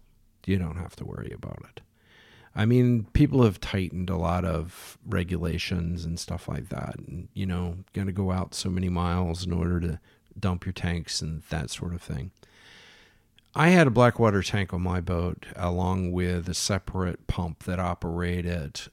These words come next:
the, it had an actuator, actually, that, um, all the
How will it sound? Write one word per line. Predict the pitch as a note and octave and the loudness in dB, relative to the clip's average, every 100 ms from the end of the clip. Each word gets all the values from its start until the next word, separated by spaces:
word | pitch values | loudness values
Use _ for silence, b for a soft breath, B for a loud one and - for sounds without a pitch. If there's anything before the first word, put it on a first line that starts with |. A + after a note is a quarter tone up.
| - - - - F#2+ | -20 -20 -20 -10 -4
the, | F#2 F2 E2+ E2 D#2 D#2 - | -2 -2 -2 -4 -6 -10 -12
it | - | -4
had | F#2 G2+ | -2 -2
an | F#2 | -2
actuator, | G2 F#2+ - E2+ D#2 D#2+ D#2+ | -2 -2 -4 -4 -4 -4 -2
actually, | D#2+ E2+ D#2 E2 D#2 | -4 -6 -8 -6 -6
that, | E2+ F2 D2+ - B B B B B B | -6 -6 -8 -12 B B B B B B
um, | - F2+ F2 F2 F2 - _ | -4 0 0 0 -2 -6 _
all | - A2 A#2+ | 2 4 6
the | A2 G#2 F#2+ F#2 | 6 4 2 0